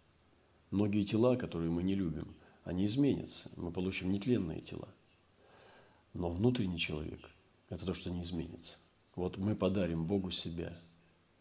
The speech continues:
И когда настанет вечный, э, день входа нашего в вечность, мы подарим себя, какие мы стали. Это внутренний,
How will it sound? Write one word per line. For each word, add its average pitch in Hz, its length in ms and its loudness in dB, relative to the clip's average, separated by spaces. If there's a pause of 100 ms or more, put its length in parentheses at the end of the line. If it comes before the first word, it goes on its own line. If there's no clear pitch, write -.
(320)
И - 60 -4
когда 92 160 2
настанет 98 520 4
вечный, 90 720 0
э, 82 640 -6
день 92 400 4
входа 87 380 0
нашего 82 400 -4
в 82 40 -4
вечность, - 540 -4 (1000)
мы 90 140 -2
подарим 92 380 2
себя, 87 400 -2 (840)
какие 107 360 2
мы 98 140 4
стали. 80 400 -4 (600)
Это 90 200 0
внутренний, 85 720 2